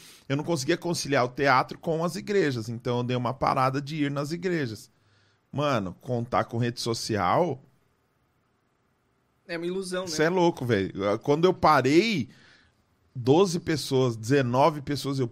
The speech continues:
Speaker 1: "Mano do céu, velho, o que que tá acontecendo?" E é louco que a cabeça é tão pilhada que só, você começa a pensar assim, "É, uma pessoa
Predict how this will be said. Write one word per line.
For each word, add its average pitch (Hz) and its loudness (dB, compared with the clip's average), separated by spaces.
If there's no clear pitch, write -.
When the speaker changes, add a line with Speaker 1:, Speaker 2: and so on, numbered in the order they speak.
Speaker 1:
"Mano 143 -8
do 131 -12
céu, 135 -4
velho, 117 -4
o 101 -8
que - -20
que - -20
tá 147 -6
acontecendo?" 135 -4
E 131 4
é 156 6
louco 160 4
que - -2
a 135 4
cabeça 131 0
é - -8
tão 175 2
pilhada 151 2
que - -14
só, 143 0
você 135 -4
começa 139 -2
a - -8
pensar 135 -4
assim, 123 -4
"É, 101 -8
uma 98 -6
pessoa 101 -8